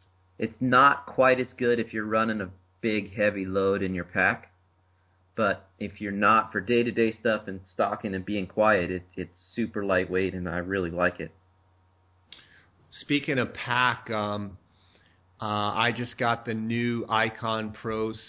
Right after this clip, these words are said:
Speaker 2: uh, seventy-two hundred. Um, I was running the Icon Pro seventy-two hundred, and I've got the new one, and it's got a little bit slimmer frame. I really like it. I used it sheep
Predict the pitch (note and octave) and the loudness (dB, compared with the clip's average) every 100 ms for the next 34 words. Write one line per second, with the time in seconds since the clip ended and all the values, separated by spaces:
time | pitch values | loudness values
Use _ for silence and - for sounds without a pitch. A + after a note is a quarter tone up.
0 | - A#2+ G#2+ G#2 - A#2+ A2 A2 A2 G#2+ | -14 -6 -6 -6 -6 -4 -2 -2 -6 -6
1 | - G#2+ F#2+ A2+ G#2+ G2+ G2+ F#2 - _ | -6 -6 -4 -4 -2 -4 -4 -6 -18 _
2 | _ _ _ G#2+ G2+ G2 G2+ G2 G2+ G2 | _ _ _ -2 -2 -2 -4 -4 -4 -6
3 | G2 - - G2+ G#2 G2+ A#2+ B2 A#2 A2 | -6 -10 -4 0 0 0 2 2 0 0
4 | G#2+ G#2 G2 G#2 G#2+ A2 G#2 G#2 A2 G#2+ | 0 -2 0 0 0 -4 -4 -4 -6 -2
5 | A2+ G#2+ G2+ - G#2 G#2 G#2 G2 F#2+ A2+ | -2 -2 -4 -6 -4 -2 -2 -4 -2 0
6 | G#2+ G2+ G2 G#2+ A2+ A2+ G2+ G2 G2 G2 | 0 -2 -4 -2 -2 0 -2 -2 -4 -6
7 | G2+ G2 G2 G2 G2 G2 - _ - B2 | -4 -2 -2 -4 -6 -10 -18 _ 0 2
8 | G#2 G#2+ B2 B2+ A#2+ - - A#2+ A#2+ A#2+ | 2 2 2 2 0 -2 -4 0 2 0
9 | A2+ - A#2 A2 A2+ A2 G2+ G2 G2 G2 | -2 -2 0 0 0 -2 -2 -2 -2 0
10 | A#2+ A#2+ G#2+ G2+ G#2+ A2 G2+ G2+ G#2+ A2 | 2 4 4 2 2 0 -2 0 -2 -2
11 | A2 - - A#2+ A#2 | -4 -4 -4 -4 -6